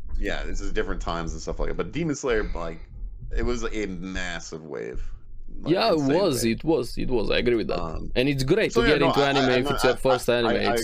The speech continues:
Speaker 1: agree with
Speaker 2: definitely
Speaker 1: Zero
Speaker 2: and
Speaker 1: one hundred percent.
Speaker 2: hey,
Speaker 1: It did. I
Speaker 2: we
Speaker 1: still
Speaker 2: love
Speaker 1: agree that
Speaker 2: Demon Slayer here. We're not here to say it's the worst thing ever in, in anime
Speaker 1: No.
Speaker 2: here. That's not what we're
Speaker 1: It's way
Speaker 2: saying.
Speaker 1: worse.
Speaker 2: That's,
Speaker 1: They're way
Speaker 2: yeah.
Speaker 1: worse. <laughs>
Speaker 2: Like Boruto, but
Speaker 1: No,
Speaker 2: yeah,
Speaker 1: so when I,
Speaker 2: that's
Speaker 1: when,
Speaker 2: what
Speaker 1: when
Speaker 2: we're
Speaker 1: I
Speaker 2: s-
Speaker 1: say things are overrated, doesn't mean it's a bad show.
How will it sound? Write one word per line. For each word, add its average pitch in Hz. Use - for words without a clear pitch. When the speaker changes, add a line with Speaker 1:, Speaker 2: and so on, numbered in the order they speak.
Speaker 1:
agree -
with 107
Speaker 2:
definitely 110
Speaker 1:
Zero 104
Speaker 2:
and 165
Speaker 1:
one -
hundred 98
percent. -
Speaker 2:
hey, -
Speaker 1:
It -
did. 90
I 98
Speaker 2:
we 151
Speaker 1:
still 160
Speaker 2:
love 165
Speaker 1:
agree 95
that 92
Speaker 2:
Demon 127
Slayer 123
here. 120
We're 120
not 131
here 127
to 117
say 127
it's 123
the 131
worst 127
thing 120
ever 113
in, -
in 127
anime 113
Speaker 1:
No. 117
Speaker 2:
here. 117
That's 110
not 110
what 107
we're 98
Speaker 1:
It's 98
way 98
Speaker 2:
saying. 87
Speaker 1:
worse. 76
Speaker 2:
That's, 98
Speaker 1:
They're -
way 87
Speaker 2:
yeah. 85
Speaker 1:
worse. -
<laughs> -
Speaker 2:
Like 127
Boruto, 147
but 139
Speaker 1:
No, 160
Speaker 2:
yeah, 131
Speaker 1:
so -
when 147
I, 143
Speaker 2:
that's 139
Speaker 1:
when, 143
Speaker 2:
what 135
Speaker 1:
when 123
Speaker 2:
we're -
Speaker 1:
I 156
Speaker 2:
s- -
Speaker 1:
say 113
things 127
are 113
overrated, 110
doesn't 117
mean 113
it's 85
a 85
bad 80
show. -